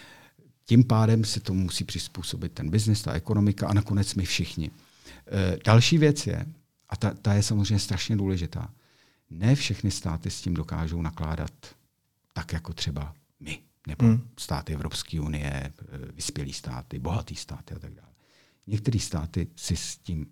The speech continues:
Speaker 1: neporadí, protože nemají tu, tu, tu, tu dostatečně dobrou governance, že nemají dostatečně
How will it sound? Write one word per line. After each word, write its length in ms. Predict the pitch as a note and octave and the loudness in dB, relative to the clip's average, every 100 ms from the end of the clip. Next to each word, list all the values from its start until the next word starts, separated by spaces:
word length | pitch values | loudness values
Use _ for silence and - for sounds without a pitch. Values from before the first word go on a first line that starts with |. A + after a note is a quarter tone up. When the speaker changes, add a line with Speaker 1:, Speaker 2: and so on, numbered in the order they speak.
| - | -12
Speaker 1:
neporadí, 600 | E2 - E2 D2 C2+ - _ _ _ _ | -12 -4 -4 -4 -8 -14 _ _ _ _
protože 400 | F#2 E2+ E2 D#2+ | -6 -4 -4 -2
nemají 360 | D#2+ D#2 D2 C#2+ | -2 -4 -4 -8
tu, 160 | - C2 - _ | -10 -12 -12 _
tu, 120 | - E2 - | -10 -10 -6
tu, 220 | F2 D2 - | -6 -6 -8
tu 140 | - | -10
dostatečně 640 | E2 E2+ - G2+ F2+ - | -6 -4 0 2 2 -2
dobrou 400 | E2 D#2+ D2 C#2 D#2 - | -4 -4 -6 -8 -12 -10
governance, 680 | E2 E2+ G2 F#2+ F#2 F2 - | -4 2 2 4 0 -2 -4
že 140 | - | -2
nemají 400 | E2+ F2 F2 E2+ | 0 2 2 0
dostatečně 920 | D#2+ D#2+ - D#2+ E2 - - E2 D#2 | -2 -6 -6 -6 -4 -6 -2 0 0